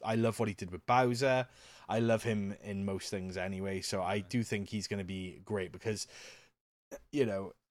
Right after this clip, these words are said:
Speaker 1: it, the characters. Yeah, it, I just, uh, honestly, it's like sending my mind into meltdown as I'm trying to point out all the issues here.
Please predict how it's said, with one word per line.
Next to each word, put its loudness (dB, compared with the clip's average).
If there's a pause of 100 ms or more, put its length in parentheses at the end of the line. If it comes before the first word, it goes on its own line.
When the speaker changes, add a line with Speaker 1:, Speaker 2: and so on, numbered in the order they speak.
(600)
Speaker 1:
it, -12 (640)
the -2
characters. 2 (360)
Yeah, 2 (160)
it, 0
I 8
just, -2
uh, 8
honestly, 8
it's 2
like 6
sending 10
my 12
mind 12
into 2
meltdown 8
as 0
I'm 2
trying 8
to 4
point 4
out 4
all 4
the 4
issues -2
here. -4